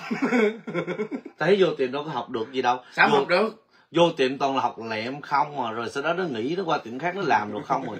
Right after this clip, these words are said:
Speaker 2: chứ nó đâu có bao giờ mà, mà, mà làm đâu. Ồ, à, Hằng ơi Hằng,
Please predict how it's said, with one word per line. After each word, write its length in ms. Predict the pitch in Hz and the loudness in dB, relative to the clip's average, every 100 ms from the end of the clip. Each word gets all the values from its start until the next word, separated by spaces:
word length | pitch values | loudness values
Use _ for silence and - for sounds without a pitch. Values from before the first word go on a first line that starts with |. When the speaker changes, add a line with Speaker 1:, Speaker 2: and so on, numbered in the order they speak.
| - | -8
Speaker 2:
chứ 60 | - | -6
nó 80 | 127 | -4
đâu 220 | 131 123 | -4 -4
có 60 | 135 | -4
bao 220 | 135 120 | -2 -2
giờ 220 | 117 101 - - - - - | -4 -8 -12 -20 -20 -20 -10
mà, 280 | 101 101 101 | -8 -6 -6
mà, 160 | 104 | -8
mà 140 | 104 104 | -6 -4
làm 300 | 104 101 104 | -2 -4 -4
đâu. 180 | 113 - - - - - - - - - | -8 -8 -18 -20 -20 -20 -20 -20 -20 0
Ồ, 360 | - 147 151 131 | 8 10 10 6
à, 500 | - 147 151 151 151 | 6 8 10 10 8
Hằng 300 | 151 156 160 | 4 -4 2
ơi 200 | 170 185 | 2 4
Hằng, 380 | 165 143 139 | 2 0 -2